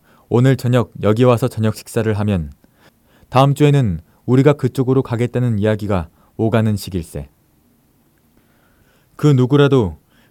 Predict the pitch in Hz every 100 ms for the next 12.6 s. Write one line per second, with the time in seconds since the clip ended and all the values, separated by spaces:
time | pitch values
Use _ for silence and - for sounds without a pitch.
0 | - 127 143 151 147 147 143 135 139 110
1 | 87 - 143 - 139 139 139 117 110 120
2 | 117 120 113 101 95 101 101 - 98 80
3 | 71 _ _ _ _ 104 123 131 143 135
4 | 131 101 110 95 87 76 69 _ _ _
5 | _ _ _ _ _ _ _ _ _ -
6 | 127 127 123 120 110 - 127 127 120 120
7 | 110 107 107 - 98 101 117 113 104 107
8 | 104 107 98 87 80 73 _ _ _ _
9 | _ - 127 139 123 120 135 120 - -
10 | 135 131 123 135 123 123 127 - 127 113
11 | - 87 - _ _ _ 98 107 117 120
12 | 104 104 92 82 76